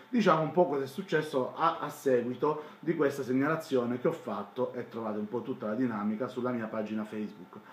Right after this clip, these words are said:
Trovo assurde, assurde le critiche che mi sono stato mosse, le critiche che mi sono state mosse, nonché tutti quei post e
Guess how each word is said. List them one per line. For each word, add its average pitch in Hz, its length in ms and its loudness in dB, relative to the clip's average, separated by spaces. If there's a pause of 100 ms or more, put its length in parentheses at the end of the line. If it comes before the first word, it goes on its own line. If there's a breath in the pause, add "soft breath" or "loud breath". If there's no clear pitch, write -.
(320 loud breath)
Trovo 220 680 12
assurde, 202 1000 6 (180)
assurde 277 1300 8 (240 loud breath)
le 262 260 10
critiche 220 460 6
che 208 80 12
mi 208 100 12
sono 233 180 6
stato 190 240 4
mosse, 262 720 4 (100)
le 139 160 4
critiche 143 320 -2
che 123 80 -2
mi 127 100 -2
sono 190 140 2
state 139 220 -6
mosse, 180 280 -2
nonché 135 960 2 (340 loud breath)
tutti 214 440 4
quei 156 240 2
post - 600 6
e 110 180 -4